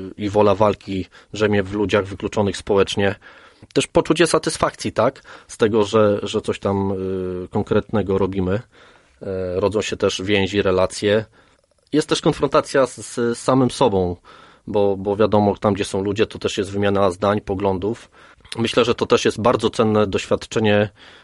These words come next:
na przyszłość, jeżeli młodzi ludzie zastanawiają się właśnie w perspektywie doświadczenia zawodowego. Nie oszukujmy się, każdy z nas będzie musiał pracować, e, z ludźmi. E, nikt nie jest samotną wyspą i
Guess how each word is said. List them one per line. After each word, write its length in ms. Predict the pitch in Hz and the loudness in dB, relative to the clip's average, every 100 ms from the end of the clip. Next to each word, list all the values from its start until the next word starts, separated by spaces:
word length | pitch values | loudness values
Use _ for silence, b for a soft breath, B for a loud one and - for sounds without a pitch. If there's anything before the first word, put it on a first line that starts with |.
| - | -2
na 80 | 107 | -2
przyszłość, 600 | - 107 - 104 101 - | 0 -4 0 0 0 -2
jeżeli 340 | 98 101 98 - - | 0 -2 -4 -10 -12
młodzi 380 | - 104 104 98 | -4 0 0 0
ludzie 200 | 101 98 | -4 -2
zastanawiają 460 | 95 - 101 101 98 | -4 -2 0 2 0
się 320 | - 95 92 - B B B _ | 0 0 0 -4 B B B _
właśnie 300 | 104 104 104 | -2 0 0
w 40 | |
perspektywie 540 | - 110 - - 107 104 | -4 -4 -6 -2 0 2
doświadczenia 520 | 101 - 90 113 101 | 2 0 -2 0 2
zawodowego. 760 | 95 92 92 95 95 95 113 139 _ b b b b - | 2 -2 -4 -2 0 2 0 -2 _ b b b b -12
Nie 360 | 120 - 120 120 | -10 -4 2 2
oszukujmy 460 | - 131 120 98 | 2 2 4 4
się, 140 | - 98 | 0 0
każdy 280 | 107 101 | 0 0
z 80 | 98 | 2
nas 140 | 104 95 | 2 2
będzie 260 | 107 95 | -2 -2
musiał 260 | 101 - 101 | -4 -6 -6
pracować, 560 | - - 98 95 - | -6 -4 -2 -4 -4
e, 240 | 101 95 92 | -4 -4 -4
z 120 | 87 | -4
ludźmi. 460 | 110 95 95 98 95 b b b b b _ | -2 -2 -4 -6 -6 b b b b b _
E, 260 | 98 95 92 | -4 -2 0
nikt 200 | 95 - | -2 -2
nie 60 | |
jest 120 | 95 - | -4 -2
samotną 380 | 98 87 - | -4 -4 -6
wyspą 420 | 98 95 - 101 98 | -6 -6 -4 -4 -4
i 360 | 98 95 98 | -4 -4 -6